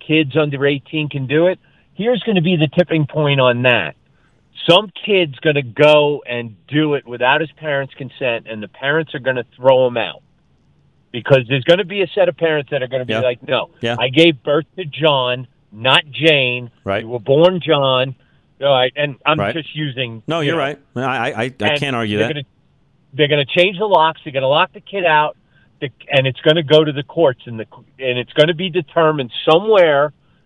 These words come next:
Speaker 1: It's probably gonna be in one of the more liberal states. The parents are gonna say, "If I don't have control over my kid till eighteen, then they, I'm not gonna support 'em." And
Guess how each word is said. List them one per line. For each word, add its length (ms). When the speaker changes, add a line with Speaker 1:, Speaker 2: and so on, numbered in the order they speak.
Speaker 1:
It's 100
probably 320
gonna 160
be 160
in 80
one 160
of 80
the 60
more 260
liberal 320
states. 300
The 100
parents 320
are 20
gonna 200
say, 300
"If 160
I 160
don't 160
have 200
control 400
over 120
my 200
kid 240
till 180
eighteen, 520
then 220
they, 260
I'm 160
not 160
gonna 200
support 480
'em." 160
And 360